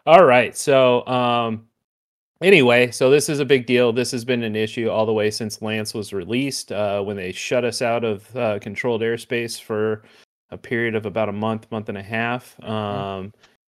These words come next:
Speaker 1: when they, uh, just said, "Nope, recreational flights can't happen in controlled airspace. Uh, stay tuned." And there was nothing.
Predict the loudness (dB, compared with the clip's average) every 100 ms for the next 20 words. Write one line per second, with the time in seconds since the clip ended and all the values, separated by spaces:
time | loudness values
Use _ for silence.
0 | _ -10 -6 -4 -4 -6 -8 -8 -6 -6
1 | -6 -8 -10 -6 -6 -6 -6 -2 -2 -4
2 | _ _ _ _ -8 -6 -2 -2 -2 -4
3 | -2 -4 -6 -6 -4 -6 -6 -8 -10 -4
4 | -4 -2 -4 -2 -2 0 -2 -4 -14 -8
5 | -6 -6 -8 -6 -8 -6 -8 -6 -8 -12
6 | -8 -6 -4 -4 -6 -10 -20 _ _ -10
7 | -8 -6 -8 -8 -16